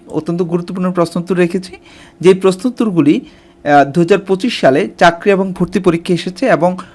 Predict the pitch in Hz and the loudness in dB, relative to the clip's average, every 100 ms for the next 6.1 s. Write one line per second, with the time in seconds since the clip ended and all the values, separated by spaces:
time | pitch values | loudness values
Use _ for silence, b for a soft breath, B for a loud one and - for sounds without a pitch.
0 | B - 208 196 214 247 233 147 135 208 | B 0 4 6 6 6 4 4 2 -2
1 | 220 196 156 160 165 165 151 202 180 180 | 0 2 4 2 0 0 0 -6 -4 0
2 | 160 156 - 165 139 131 139 113 - 104 | 0 -2 -4 -4 -2 -4 -4 -4 -4 -8
3 | - B B B B - 165 202 185 208 | -10 B B B B -4 -2 -2 0 0
4 | 214 - 202 202 196 190 202 180 175 233 | 0 0 0 0 -2 -2 -4 0 0 0
5 | 196 139 143 156 175 - 202 185 170 - | 0 0 0 0 -2 0 0 0 -2 -4
6 | 233 | -10